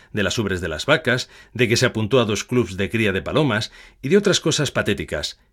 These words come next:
Y la teoría de la supervivencia del más apto le vino de Spencer, que cinco años antes escribió un libro en el que decía que las sociedades, los más aptos se quedaban con todo.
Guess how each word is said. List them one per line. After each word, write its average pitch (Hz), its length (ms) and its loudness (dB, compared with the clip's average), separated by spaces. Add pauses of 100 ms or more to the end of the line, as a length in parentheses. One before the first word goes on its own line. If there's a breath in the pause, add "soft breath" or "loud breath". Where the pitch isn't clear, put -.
(220)
Y 131 80 0
la 131 100 4
teoría 147 400 4
de 127 80 -2
la 98 80 0
supervivencia 117 720 0
del 90 160 -2
más 98 200 -2
apto 135 400 -2 (300 loud breath)
le 123 160 2
vino 180 260 4
de 147 120 4
Spencer, 104 600 -2 (120 soft breath)
que 117 140 2
cinco 170 360 2
años 101 240 0
antes 175 500 2
escribió 147 440 0
un 202 100 4
libro 156 520 2
en 120 120 0
el 110 120 0
que 117 100 0
decía 143 520 0 (120)
que 95 280 0
las 90 200 2
sociedades, 127 720 2 (160)
los 98 180 -4
más 160 200 2
aptos 185 280 2
se 123 100 -2
quedaban 143 340 0
con 143 180 -2
todo. 73 340 -6